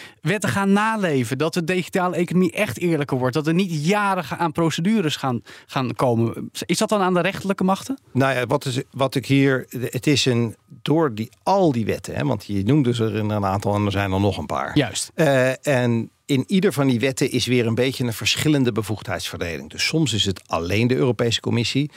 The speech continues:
Speaker 2: soms is het de Europese Commissie en de nationale toezichthouders, soms is het alleen de nationale toezichthouders. En dan hebben we ook nog de variant,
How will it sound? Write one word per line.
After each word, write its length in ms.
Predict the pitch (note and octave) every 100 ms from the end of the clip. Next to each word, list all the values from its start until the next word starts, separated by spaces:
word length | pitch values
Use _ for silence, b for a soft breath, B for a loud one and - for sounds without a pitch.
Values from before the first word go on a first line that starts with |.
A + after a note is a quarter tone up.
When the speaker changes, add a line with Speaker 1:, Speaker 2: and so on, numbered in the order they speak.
| B
Speaker 2:
soms 320 | B - C#3 G#2+
is 120 | G2
het 100 | G2+
de 60 | F2+
Europese 440 | G2 F#2+ F#2 -
Commissie 360 | F#2 F#2 - -
en 160 | B2 B2+
de 60 |
nationale 520 | C3 B2+ - A#2 A2
toezichthouders, 720 | G#2 A#2+ G#2 G2 A2 G#2+ G#2+ -
soms 360 | - - C3 B2
is 120 | A#2
het 180 | G#2 G#2
alleen 320 | - G#2+ G#2+
de 60 | F#2+
nationale 500 | F2 F#2 G2+ F#2 F2+
toezichthouders. 720 | F#2+ F#2 G2 - F#2+ C3 - _
En 120 | A#2
dan 80 | -
hebben 200 | G2 F3+
we 60 |
ook 80 | C3
nog 140 | E3+ C3
de 120 | C3+
variant, 600 | C3+ A#2 A2+ A#2+ E3+